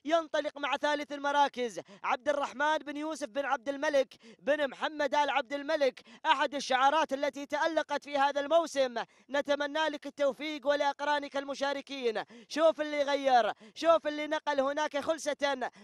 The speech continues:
مع المركز الأول، هذا هو ختلان محمد بن مسهى بن محمد الحبابي، ينطلق مع ختلان ويغير معه إلى صدارة هذا الشوط.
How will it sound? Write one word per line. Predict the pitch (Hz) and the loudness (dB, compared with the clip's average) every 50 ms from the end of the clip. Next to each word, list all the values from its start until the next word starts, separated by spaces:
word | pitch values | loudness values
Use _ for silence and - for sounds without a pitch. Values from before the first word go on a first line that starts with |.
| 202 - | -20 -12
مع | 262 302 320 311 269 311 | -4 -2 0 2 2 2
المركز | 302 302 294 320 311 277 - 294 294 240 | 0 0 0 -2 -2 -2 -4 -6 -4 -4
الأول، | 294 294 311 311 294 277 269 277 262 254 233 220 160 - - - - - | -4 0 2 2 2 4 6 6 6 4 2 0 -4 -6 -8 -12 -2 2
هذا | 233 285 320 311 302 302 302 | 4 4 4 4 2 2 2
هو | 277 285 311 285 | 2 2 0 -2
ختلان | - 294 - - 262 277 311 311 294 269 247 226 214 196 - - 233 208 _ - | -4 -6 -4 -2 0 2 4 6 6 6 6 4 2 -4 -8 -8 -14 -18 _ -12
محمد | 233 214 180 247 311 320 311 302 254 240 | -12 -6 -4 -4 -2 0 0 -2 -2 -2
بن | 294 277 277 311 | -6 -4 -4 -4
مسهى | 302 - 247 262 294 285 | -4 -2 0 0 0 2
بن | 262 285 277 | 0 -4 -4
محمد | 247 208 269 302 302 294 277 - | -4 -4 -4 -4 -2 -4 -4 -4
الحبابي، | 269 220 196 202 302 311 294 277 226 262 247 233 196 160 _ _ _ _ _ _ _ _ _ _ _ _ _ _ _ _ _ _ _ _ _ _ _ _ - | -4 -6 -2 0 2 2 2 2 0 -4 -10 -10 -12 -14 _ _ _ _ _ _ _ _ _ _ _ _ _ _ _ _ _ _ _ _ _ _ _ _ -4
ينطلق | - 269 330 330 294 - 294 294 294 - | 2 4 4 4 4 2 2 2 0 0
مع | 277 277 269 277 | -2 -2 -2 0
ختلان | 269 285 277 - 254 269 302 311 302 277 247 226 175 - - 196 - | 0 -2 -4 0 2 2 4 6 6 4 4 2 -2 -10 -12 -6 0
ويغير | 226 285 311 311 302 - 302 311 302 302 285 285 | 2 2 2 2 2 0 0 0 2 2 2 2
معه | 285 302 269 294 277 | 2 0 2 2 2
إلى | 269 262 294 302 302 | 2 0 -2 -4 -2
صدارة | - - 294 277 302 302 294 294 277 - | -2 -2 -2 0 2 2 2 0 -2 -2
هذا | 262 302 302 285 - | -2 -2 -2 -2 -4
الشوط. | - - 277 294 294 277 240 208 _ _ | -2 2 4 4 4 4 2 0 _ _